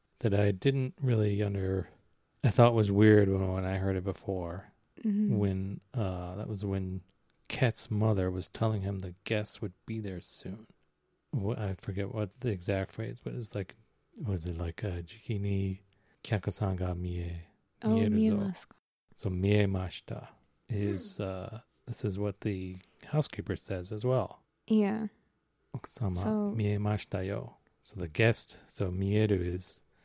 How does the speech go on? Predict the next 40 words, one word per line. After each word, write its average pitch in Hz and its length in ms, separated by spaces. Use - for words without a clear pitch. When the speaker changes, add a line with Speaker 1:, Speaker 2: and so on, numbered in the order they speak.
Speaker 2:
To 202 160
see. 208 280
Speaker 1:
to 185 60
come. 90 400
Speaker 2:
Oh. 196 320
Speaker 1:
It 110 140
ca-, 131 240
one 101 240
of 95 140
the 90 260
meanings 90 500
is 87 180
to - 120
come. - 260
Speaker 2:
To - 60
come. 208 400
Okay. 214 360
Speaker 1:
In 92 220
this, 90 340
like, 120 220
it's - 180
a 110 60
form, 113 320
I 113 100
guess, 95 380
I 95 60
don't 101 120
know, 107 160
like, 117 160
a 117 60
form, 120 260
but 120 120
Speaker 2:
It's 120 80
Speaker 1:
it's - 80
like 208 80
Speaker 2:
very, 202 160
Speaker 1:
the 196 80
Speaker 2:
like 120 120
Speaker 1:
kyaku-, 104 540
the, 92 140